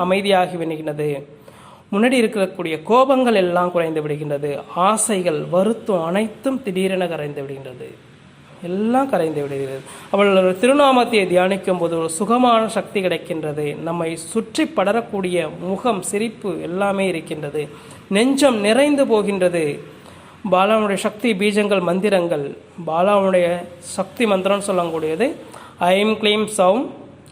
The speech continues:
ஐம் க்ளீம் சௌம், ஐம் க்ளீம் சௌம், ஐம் க்ளீம் சௌம். ஐம்னா ஞானம், க்ளீம்னா அன்பு, சௌம்னா சக்தி. இந்த மூன்றையும், இந்த மூன்றையும் ஒருங்கிணைத்து ஐம் க்ளீம்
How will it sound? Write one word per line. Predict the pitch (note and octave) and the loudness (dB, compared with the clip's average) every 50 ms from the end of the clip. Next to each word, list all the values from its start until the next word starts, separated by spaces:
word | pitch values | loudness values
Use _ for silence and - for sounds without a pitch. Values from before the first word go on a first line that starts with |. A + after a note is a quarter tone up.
| - - - - F3+ F#3+ | -20 -12 -4 0 2 2
ஐம் | G3+ A3+ B3+ D4 E4 F4+ - - - - | 4 4 2 2 0 -2 -6 -8 -4 -2
க்ளீம் | G#3 G#3 A3+ C4 D4 - - - | 0 2 2 0 -2 -4 -6 -4
சௌம், | - F3 C#3+ B2+ - - - - - G3+ G#3 A3 | -2 -2 -2 -4 -8 -14 -14 -8 -4 0 2 4
ஐம் | B3 C#4+ D#4+ F#4 F4 - | 4 4 2 0 -2 -4
க்ளீம் | - G3 G3 G#3+ C4 C#4 C4+ - | -2 -2 0 0 0 -2 -4 -4
சௌம், | - D3+ C3+ C3 - - - - G3 | -2 -2 -2 -4 -8 -6 -2 2 2
ஐம் | G#3 A3 A3+ G#3+ - | 2 2 0 -2 -2
க்ளீம் | F#3 F3+ F3 E3 - | -2 -2 -2 -2 -6
சௌம். | E3 D3+ D#3 D#3 E3+ G3 | -8 -8 -4 0 2 2
ஐம்னா | A3 B3 B3+ B3+ B3+ A#3+ A3 G3+ | 4 4 4 4 4 4 4 4
ஞானம், | F#3+ F#3+ G3 G#3 A3+ B3 C#4 C#4 - - - - - - - - - - - - - | 4 4 4 4 2 2 0 -2 -6 -12 -16 -18 -20 -20 -20 -20 -20 -20 -18 -8 -2
க்ளீம்னா | G3+ G3+ G#3 G#3 G3+ G3 F#3 F#3 | -2 0 2 2 2 2 2 2
அன்பு, | F#3+ G3+ G3+ A3 B3 C#4 C#4+ - - - - - | 0 2 2 2 2 2 -2 -6 -10 -12 -6 0
சௌம்னா | - F#3+ F#3 F#3 F#3 F#3 F3+ - F3+ | 2 2 2 4 2 2 0 0 -2
சக்தி. | E3+ - - - B3 B3+ C4+ - - G#3+ | -4 -6 -4 -2 -2 -2 -2 -4 -6 -6
இந்த | F#3+ F3 E3 D#3+ E3 | -4 -4 -2 -2 -2
மூன்றையும், | F3+ G#3 A#3 A3+ G#3 G#3+ G#3 G3 G3 A#3+ B3 A3 D#3+ C#3+ C#3+ - - - - - | -2 0 0 0 0 0 0 0 2 2 0 0 -2 -4 -8 -12 -16 -20 -20 -16
இந்த | - D#3 D#3 D#3 | -12 -8 -6 -4
மூன்றையும் | E3 E3+ F3+ F3+ F#3+ G3 G3 F#3+ F3 | -4 -4 -2 -2 -4 -4 -2 0 0
ஒருங்கிணைத்து | F3+ F#3+ G3 G3+ F#3+ F#3 F3+ F3+ F3+ - - C#4 D#4 - - - - - - - - - - - - - - - - - - - - - - - - - - - - _ _ - _ - - F#3 | 0 2 2 2 2 2 0 0 -2 -2 -2 -2 -2 -4 -10 -16 -20 -20 -20 -20 -20 -20 -20 -20 -20 -20 -20 -20 -20 -20 -20 -20 -20 -20 -20 -20 -20 -20 -20 -20 -20 _ _ -20 _ -4 -2 0
ஐம் | F#3+ F#3+ F#3+ G3 F#3+ | 2 2 0 -2 -2
க்ளீம் | - G3+ G3+ G3 | -2 -2 0 -2